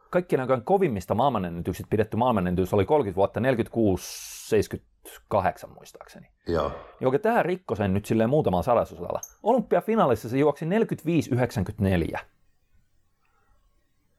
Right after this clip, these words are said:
Speaker 2: Niin, niin, joo, joo.
Speaker 1: Siis niinku ihan vitun kä-, tosin sehän oli niinku ihan käsittämätön se kisa, koska
Speaker 2: Mut onks noita
Speaker 1: kaikki,
Speaker 2: ihan, niin,
Speaker 1: kaikki
Speaker 2: niin.
Speaker 1: kolme ensimmäistä siinä –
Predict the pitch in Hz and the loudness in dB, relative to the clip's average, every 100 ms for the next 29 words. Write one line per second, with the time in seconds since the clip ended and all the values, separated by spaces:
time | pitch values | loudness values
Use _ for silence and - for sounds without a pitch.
0 | _ - 98 82 90 85 78 78 73 - | _ -6 -4 -4 -4 -4 -4 -6 -10 -10
1 | 95 85 82 - - 160 147 170 - 190 | -6 -6 -6 -12 -6 0 2 2 2 0
2 | 170 160 - 196 160 - 175 139 - 156 | 0 -2 -2 -2 -2 0 -2 -2 -2 -2
3 | 143 170 165 151 139 131 131 151 143 123 | -2 -2 0 2 2 0 0 0 0 0
4 | 165 165 - 107 95 92 92 - 143 123 | 0 0 -2 -2 0 0 0 0 0 0
5 | - 90 - 117 - - 110 - 180 240 | -2 -4 -4 -4 -6 -4 -2 2 6 6
6 | 143 143 175 135 131 110 98 - - - | 6 2 2 0 0 0 -2 -6 -8 0
7 | 233 285 - 214 - 190 202 180 123 139 | 0 0 -2 -4 -2 2 2 2 -2 -2
8 | 143 110 95 80 60 - - - - - | 0 0 0 -2 -4 -6 -6 -8 -8 -8
9 | 52 | -8